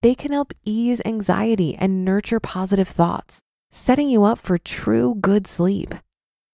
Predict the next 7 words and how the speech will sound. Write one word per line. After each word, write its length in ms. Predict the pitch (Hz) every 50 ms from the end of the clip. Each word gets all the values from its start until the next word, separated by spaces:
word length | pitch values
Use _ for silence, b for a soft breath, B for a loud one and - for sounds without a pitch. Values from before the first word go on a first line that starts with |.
| _ -
So 200 | - 254 240 220
press 440 | - - - 277 311 381 - -
play 400 | - - - 220 214 214 220 208 -
on 280 | 160 156 151 160 156 -
Good 320 | - 202 214 226 220 -
Sleep 340 | - - - 196 190 - -
tonight, 460 | - - 170 156 139 - - - -